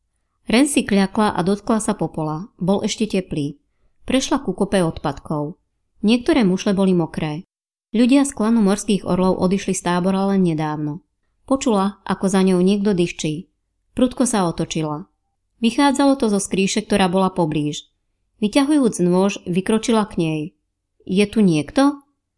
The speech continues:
Z tmy vo vnútri sa ozvalo akési chrčanie. Stuhla. Potom akoby tma vybuchla. S výkrikom odskočila. Niekto sa vrhol k nej, potom odrazu zastal. V šere bolo vidno, že zápestie má zviazané pevnými remeňmi zo surovej kože.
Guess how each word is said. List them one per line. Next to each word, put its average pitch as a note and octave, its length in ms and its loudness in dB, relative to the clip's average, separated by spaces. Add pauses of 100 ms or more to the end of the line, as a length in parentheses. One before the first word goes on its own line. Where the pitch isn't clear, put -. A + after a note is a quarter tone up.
(300)
Z - 160 -16
tmy C#4 180 6
vo C4 140 2
vnútri G#3 400 0
sa F3 160 0
ozvalo G3 340 0
akési G3 380 -2
chrčanie. D#3+ 680 -4 (380)
Stuhla. E3 560 -2 (720)
Potom D4 400 6
akoby G3 400 -2
tma G3+ 160 2
vybuchla. D#3+ 560 -4 (480)
S F3 100 -2
výkrikom B3 540 0
odskočila. D#3+ 640 -6 (400)
Niekto B3 400 4
sa B3+ 100 2
vrhol G#3+ 320 2
k - 80 -10
nej, F3 240 2 (240)
potom F#3+ 320 2
odrazu B3+ 400 2
zastal. F3+ 640 -2 (480)
V - 60 -12
šere D4 180 4
bolo B3 240 2
vidno, G3 320 2
že F#3+ 80 -6
zápestie A#3 560 0
má G#3+ 140 2
zviazané G3 500 2
pevnými A3+ 480 2
remeňmi F#3 400 2
zo F3 160 -2
surovej F#3+ 480 -2
kože. D#3+ 400 -6